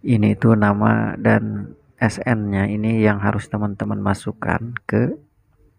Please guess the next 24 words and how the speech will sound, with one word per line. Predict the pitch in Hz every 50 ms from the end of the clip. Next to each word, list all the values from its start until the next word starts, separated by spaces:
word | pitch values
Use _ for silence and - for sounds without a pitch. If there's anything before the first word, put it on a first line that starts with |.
| _ _ _ _ _ _ _ _ _ _ _ _ _ _ _ _ _ _ _
ke | - 104 101
semadapnya | 98 - - 120 101 92 92 92 95 95 - - 95 90 90 95 - - - _ _ _ -
agar | 98 98 95 92 107 110 113 107
semadap | - 107 104 98 98 104 - -
kita | - 104 - - - 113
menjadi | 117 120 113 104 107 104 98 117 113 -
pro. | - - - 113 110 104 98 95 92 110 120 - _ _ _ _ _ _ _ _ _ _
Nah, | 107 98 - - - - - _ _ _ - - - - - - _ _ _ _ _ _ _
ini | 123 127 120
di | 120
copy | - - 117 113 - 117 120
saja. | - - 107 104 98 101 95 95 107 120 131 127 - - _ _ _ _ _
Kalau | - - 98 98 98
misalkan | 95 - 107 104 - - 92 104
nggak | 104 - 104 - -
terlihat, | 107 104 98 101 104 110 - -
saya | 107 98 92
perbesar | - 98 98 90 95 92 - 90 92 - 98
dulu | 92 92 90 90 101 104 - 82
ya. | 98 104 117 113 - _ _ _ _ _ _ _ _ _ _ _ _ _ _ _ _ _ _ _ _ _ _ _ _ _ _ _ _ _
Saya | - - 92 -
perbesar | - 95 95 95 95 90 - 107 101 101 104 95
nih | 92
tulisannya. | - - 92 92 90 90 101 92 92 92 95 104